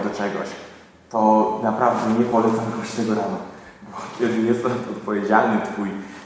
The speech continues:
e, głupi mózg, może on poszukać wymówek i powiedzieć ci coś, e, w stylu: „No, najlepiej to ubrać się w piżamę”, albo powiedzieć: „Nie masz się w co ubrać, wróć do spania”.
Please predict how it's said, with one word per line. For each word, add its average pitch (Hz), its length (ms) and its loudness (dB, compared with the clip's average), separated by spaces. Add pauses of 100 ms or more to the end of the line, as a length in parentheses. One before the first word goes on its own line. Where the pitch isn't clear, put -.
e, 92 60 -4
głupi 123 420 0
mózg, 117 260 4 (460)
może 196 380 4
on 165 120 4 (200)
poszukać 151 360 0
wymówek 131 500 0
i - 540 -8
powiedzieć 120 380 0 (180)
ci - 100 -10
coś, 110 120 -4 (460)
e, 104 140 0
w 104 120 -4
stylu: 113 300 0 (180)
„No, 151 160 -2
najlepiej 143 340 0
to 123 100 0
ubrać 113 460 0
się 104 120 -4
w 92 500 -4
piżamę”, 101 340 0
albo 95 200 0
powiedzieć: 95 420 -4
„Nie 104 100 -2
masz 98 200 -4
się 95 60 -6
w - 120 -10
co 98 60 -6
ubrać, 92 200 -4
wróć 92 280 -4
do 92 100 -4
spania”. 76 300 -10